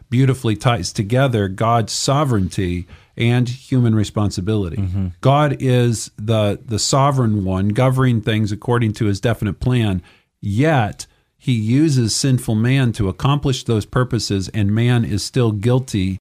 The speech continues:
Speaker 1: for what they did.
Speaker 2: That's right.
Speaker 1: They're
Speaker 2: Mm-hmm.
Speaker 1: responsible agents, but working under the, the plan, sovereignty of God.
Speaker 2: And then, and then Peter immediately says, "God raised him up, loosing the pangs of death, because it was not possible for him to be held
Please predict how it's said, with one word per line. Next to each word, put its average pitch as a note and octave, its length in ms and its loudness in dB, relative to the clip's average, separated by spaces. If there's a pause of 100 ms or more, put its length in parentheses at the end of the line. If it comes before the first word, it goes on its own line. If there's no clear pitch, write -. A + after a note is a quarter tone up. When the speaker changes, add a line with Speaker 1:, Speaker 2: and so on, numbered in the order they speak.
Speaker 1:
for - 180 -4
what G2 220 0
they F#2+ 100 0
did. E2+ 340 -2
Speaker 2:
That's - 200 -6
right. F2 180 -4 (200)
Speaker 1:
They're G#2 100 2
Speaker 2:
Mm-hmm. G2+ 80 2
Speaker 1:
responsible B2 760 2
agents, G2+ 580 -2 (280)
but - 160 -2 (720)
working A#2 540 2
under G2 500 2 (800)
the, F#2+ 260 0
the F#2 140 -6
plan, F2+ 500 -4
sovereignty F2+ 480 -4
of E2 100 -10
God. D#2 240 -10 (240)
Speaker 2:
And A#2 140 2
then, B2 320 0
and A#2+ 160 0
then A#2+ 140 0
Peter B2 240 -2
immediately A#2+ 360 -2
says, A2 260 -2
"God A2+ 520 0
raised A#2+ 600 0
him A#2+ 640 0
up, B2 360 -2 (380)
loosing C3 540 0
the B2+ 100 0
pangs A#2+ 380 0
of A2+ 80 -2
death, G#2 280 -2
because G#2 320 -4
it G2+ 80 -2
was G2 220 -2
not A#2+ 360 0
possible A2 540 -2
for G2 160 -6
him A2 180 0
to G#2+ 60 -2
be G#2 120 -4
held A2+ 420 -2